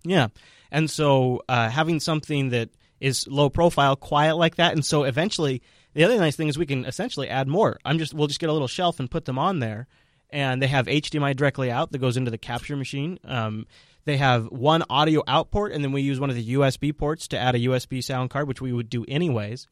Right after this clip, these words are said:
So they're pretty nice little machines. Though, uh, the one that I'm showing the picture on the live stream is a nuc two, and this is an Archbox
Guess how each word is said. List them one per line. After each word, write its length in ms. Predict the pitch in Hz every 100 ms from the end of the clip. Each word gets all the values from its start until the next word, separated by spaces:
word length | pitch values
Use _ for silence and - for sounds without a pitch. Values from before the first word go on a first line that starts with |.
| _
So 120 | 208
they're 100 | 226
pretty 200 | 220 254
nice 200 | 226 214
little 120 | 202
machines. 340 | 165 147 233 - - _ -
Though, 280 | 196 165 156
uh, 160 | 185
the 120 | 175
one 200 | 180 214
that 80 | 214
I'm 140 | 190 175
showing 260 | 208 196
the 60 | 175
picture 280 | - 208 196
on 100 | 175
the 40 |
live 220 | 170 220
stream 220 | - 185 156
is 100 | 143
a 60 |
nuc 260 | 147 156 -
two, 220 | 226 240
and 100 | 165
this 100 | 175
is 140 | 175
an 140 | 160 139 -
Archbox 600 | 151 127 - 123 170 -